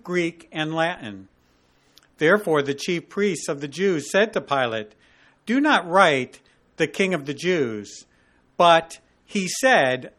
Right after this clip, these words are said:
'I am the King of the Jews.'" Pilate answered, "What I have written, I have written." Then the soldiers, when they had crucified Jesus, took his garments and made four parts, to each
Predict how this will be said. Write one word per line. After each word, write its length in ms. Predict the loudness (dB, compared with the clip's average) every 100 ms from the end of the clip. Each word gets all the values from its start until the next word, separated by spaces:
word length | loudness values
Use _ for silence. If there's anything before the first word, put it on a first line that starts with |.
| 0
'I 140 | 0
am 260 | 2 0 -2
the 80 | -4
King 240 | -4 -4
of 120 | -6
the 60 | -10
Jews.'" 600 | -8 -8 -8 -12 -20 -20 _ _ _ _ _ _ _ _ 0
Pilate 340 | 2 2 0
answered, 640 | -2 -2 -2 -6 -6 -8 -14 _ _ _ _
"What 180 | -2 2
I 100 | 4
have 240 | 4 2 0
written, 440 | -2 -2 -6 -6 -12 _ _ _ _ _ -4
I 120 | 0
have 180 | 0 0
written." 400 | -2 -2 -14 -20 _ _ _ _ _ _ _ _ _ _ _ _
Then 200 | -4 -2
the 100 | -2
soldiers, 680 | 2 4 4 2 -2 -2 -4
when 140 | -4
they 100 | -2
had 160 | -2 -2
crucified 600 | -2 -2 -2 2 2 2
Jesus, 480 | -4 -6 -4 -4 -4
took 240 | -6 -4
his 180 | -4 -4
garments 720 | -4 0 0 -2 -8 -12 -20 -20 -20 -20 _
and 180 | -4 -2
made 260 | -2 -4
four 220 | 2 4 4
parts, 720 | 4 2 2 -4 -14 -18 -20 _ _ _
to 160 | -8 -4
each 220 | -4